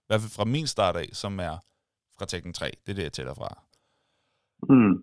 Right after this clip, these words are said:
Speaker 1: Ja. Jeg synes, han er en fed karakter. Jeg synes, han er sjov, og det var fedt, at han havde et sværd.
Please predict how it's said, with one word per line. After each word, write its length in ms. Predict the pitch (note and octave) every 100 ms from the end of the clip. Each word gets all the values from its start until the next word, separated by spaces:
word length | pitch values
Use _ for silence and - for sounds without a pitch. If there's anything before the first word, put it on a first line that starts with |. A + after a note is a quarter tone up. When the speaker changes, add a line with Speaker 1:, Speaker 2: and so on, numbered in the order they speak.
| -
Speaker 1:
Ja. 80 | C#2+ - _ _ _ _ _ -
Jeg 100 | B2
synes, 160 | A#2 A2
han 80 | A2
er 40 |
en 40 |
fed 220 | - A#2 G#2+
karakter. 400 | G#2+ - A2 E2+
Jeg 100 | -
synes, 180 | - G#2+
han 80 | G#2+
er 40 | F#2
sjov, 300 | - A#2 -
og 80 |
det 60 | G#2
var 60 | G#2
fedt, 180 | B2+ A#2
at 60 |
han 40 | A2
havde 120 | G2+
et 60 |
sværd. 400 | - - A#2 -